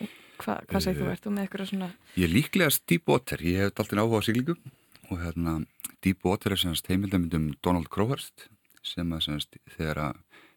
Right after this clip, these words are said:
Speaker 2: fyrsta keppnin var haldin að fara einn síns liðs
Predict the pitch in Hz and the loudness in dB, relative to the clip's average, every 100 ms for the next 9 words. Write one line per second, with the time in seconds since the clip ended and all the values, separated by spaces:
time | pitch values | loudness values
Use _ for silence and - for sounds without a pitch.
0 | _ - 95 - - 101 90 - 104 - | _ 0 2 2 2 0 0 0 -2 2
1 | 104 90 98 117 - 104 92 92 85 - | 2 4 2 0 0 0 0 0 -2 -2
2 | - 104 - 82 - - - - 95 123 | -6 -4 -2 -2 -2 -4 -8 -4 -2 -2
3 | - | -4